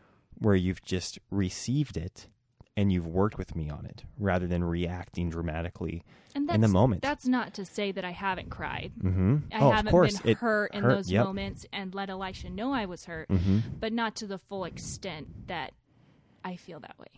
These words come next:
Speaker 1: Hmm.
Speaker 2: I guess. I'm not saying at all, like, don't cry with your husband or don't let him know what you're feeling. That's
Speaker 1: Hmm.
Speaker 2: not what I'm saying.
Speaker 1: Hmm.
Speaker 2: I'm just saying be thoughtful about how you're sharing your emotion so that it's not shutting him down.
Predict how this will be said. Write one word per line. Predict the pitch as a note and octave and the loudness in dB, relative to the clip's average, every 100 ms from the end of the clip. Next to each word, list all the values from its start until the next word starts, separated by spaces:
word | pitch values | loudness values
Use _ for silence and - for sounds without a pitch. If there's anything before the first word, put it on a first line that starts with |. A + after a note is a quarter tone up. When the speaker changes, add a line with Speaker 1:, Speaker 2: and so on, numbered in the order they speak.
| - | -2
Speaker 1:
Hmm. | G2+ F2 E2 | 2 2 0
Speaker 2:
I | - F#2+ | -6 -12
guess. | - - - - - - - | -14 -20 -20 -20 -20 -16 -6
I'm | G#3 | -2
not | A3 - | 0 -2
saying | G#3+ G3 F#3 | -4 -6 -6
at | - | -8
all, | F3+ F3 E3+ | -6 -4 -4
like, | E3 - | -8 -10
don't | - E3+ C3 | -10 -10 -10
cry | - E3+ | -8 -8
with | E3 E3+ | -8 -12
your | F3+ | -12
husband | F3 - - F3 | -12 -12 -12 -10
or | G3+ | -8
don't | F3+ F#3 F3 | -6 -6 -6
let | F3 | -8
him | F3 | -8
know | D#3+ | -10
what | - D3 | -12 -14
you're | - | -16
feeling. | - - - A3+ | -16 -16 -14 -8
That's | G#3 | -4
Speaker 1:
Hmm. | G3+ | -2
Speaker 2:
not | F#3+ | -4
what | - | -6
I'm | - | -10
saying. | F#3 - - G#3 - | -12 -14 -14 -14 -2
Speaker 1:
Hmm. | F#2 E2 F2 - | 0 0 -2 -8
Speaker 2:
I'm | G3 - | -8 -6
just | F3+ - | -6 -6
saying | F#3 F3+ F3 - _ _ _ _ _ _ | -8 -8 -10 -12 _ _ _ _ _ _
be | - G#3 | -10 -8
thoughtful | - G#3+ G#3 - G3 F3+ - | -2 -2 -2 -4 -6 -6 -6
about | F#3+ F#3 | -6 -6
how | - F3+ | -6 -8
you're | E3+ E3+ | -8 -10
sharing | F3+ E3+ - | -10 -10 -10
your | |
emotion | F3 F3+ F3+ G#3 A3+ | -10 -10 -10 -6 -6
so | - G#3+ | -6 -6
that | G3 | -6
it's | F3+ - | -8 -8
not | F#3+ - | -8 -8
shutting | - G3 F#3 F3+ | -6 -8 -8 -10
him | - F#3+ E3+ | -10 -12 -10
down. | E3+ - | -12 -14